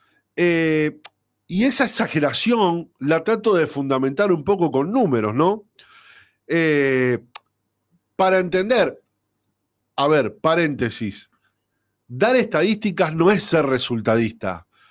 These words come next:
Los números no se discuten, lo que se puede discutir es el juego, claro, de eso se trata. Ahora, quiero que esto también sea parte del análisis, porque si estos números fueran totalmente al revés, hoy Tevez no sería el entrenador de Independiente.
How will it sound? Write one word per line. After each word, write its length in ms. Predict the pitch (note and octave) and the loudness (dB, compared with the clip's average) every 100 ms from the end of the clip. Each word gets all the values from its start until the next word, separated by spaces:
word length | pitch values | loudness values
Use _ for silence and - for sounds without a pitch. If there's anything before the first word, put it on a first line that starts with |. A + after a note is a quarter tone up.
| _ - | _ -2
Los 240 | C#3+ D3 | -2 0
números 400 | A3 B3+ G3+ C#3 | 0 2 2 0
no 160 | F3+ A3+ | 0 0
se 160 | F#3+ | 2
discuten, 500 | C#3+ - A#3 D#3 B2+ | 0 0 -2 0 2
lo 80 | B2+ | 2
que 80 | B2+ | 0
se 140 | C#3+ | -4
puede 240 | C#3 A#3+ G3 | 0 2 2
discutir 360 | - C#3+ A#3 | 0 -2 0
es 120 | G#3+ C3+ | 0 -2
el 80 | |
juego, 400 | A2+ G3+ G#3 C3+ | -2 0 2 0
claro, 420 | G#2 F#3 G3+ B2 - - - - | 0 0 2 0 -4 -16 -16 0
de 140 | G3 | 0
eso 160 | G3+ C3 | 0 -6
se 100 | B2 | -2
trata. 380 | F3+ A#2 A#2 | 0 0 0
Ahora, 480 | G#2 - D3+ C3 G#2 _ - _ _ _ _ _ _ | -2 2 2 2 0 _ -20 _ _ _ _ _ _
quiero 260 | - C4 - | 0 2 2
que 120 | A#3 | 0
esto 220 | A#3 E3+ | 0 -2
también 460 | C3 C#3+ A3+ C#4+ D#3 | 0 0 2 2 2
sea 260 | - B2+ | 0 0
parte 300 | B2+ C3+ C3 | 2 0 0
del 160 | C3 B2 | 0 0
análisis, 720 | B2 B2 G#2 G2 G2+ F#2 - _ _ - - | 0 0 -2 -8 -12 -14 -20 _ _ -20 -10
porque 360 | - F3 E3 E3 | 0 0 0 -4
si 160 | - A#3+ | 0 -2
estos 280 | B3+ A#3 | 0 -2
números 400 | G3+ C4 B3+ F#3 | 0 0 2 0
fueran 400 | - G#3 A3+ F3+ | 2 0 2 0
totalmente 600 | C#3+ D3+ G#3+ G3+ G#3+ G3 | 0 0 0 0 -2 0
al 80 | F#3 | 2
revés, 260 | F3 D3+ F#3+ | 4 2 0
hoy 80 | G3 | 0
Tevez 260 | A#3 A#3 | 2 0
no 140 | G#3 G#3 | 2 0
sería 400 | - F3 G#3+ D#3+ | 0 -2 0 2
el 80 | |
entrenador 480 | B2+ A2+ G#2+ A2 A2+ | 0 -2 -2 2 0
de 80 | G#2+ | 0
Independiente. 640 | G#2+ G2 G2+ G2+ F2+ - | -6 -4 -4 -4 -4 -8